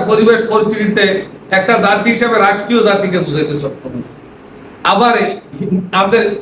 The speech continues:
ইংরেজি পড়াটা আমাদের তখন হারাম ফতুয়া দিল, এইভাবে যদি ধরি ওলামায়ে দেওবন্দ হারাম কেন ফতুয়া দিল, তখন তারা মনে করছে যে ইংরেজি একটা বিজাতীয়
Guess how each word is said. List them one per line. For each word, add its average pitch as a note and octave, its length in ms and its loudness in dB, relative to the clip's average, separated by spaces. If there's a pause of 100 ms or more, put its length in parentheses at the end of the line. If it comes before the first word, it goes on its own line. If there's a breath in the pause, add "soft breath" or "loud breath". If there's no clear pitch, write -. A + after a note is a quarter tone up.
(120)
ইংরেজি C4 420 2
পড়াটা B3+ 320 4 (840)
আমাদের A3 300 2 (100)
তখন G#3+ 200 2 (120)
হারাম G#3 320 2
ফতুয়া F#3 340 2
দিল, C#3+ 140 -2 (760)
এইভাবে B3+ 260 4 (100)
যদি C4+ 120 2 (100)
ধরি A#3 160 4 (100)
ওলামায়ে A3 400 2
দেওবন্দ G3 320 2 (100)
হারাম G#3 220 2 (100)
কেন G3+ 140 0 (100)
ফতুয়া G3 320 2
দিল, G#3 120 2 (720)
তখন A3+ 180 4 (100)
তারা C4 140 4 (100)
মনে B3 180 4
করছে A3+ 240 2
যে A3 120 -2
ইংরেজি A3 340 2
একটা A3+ 140 -2 (100)
বিজাতীয় G#3+ 420 2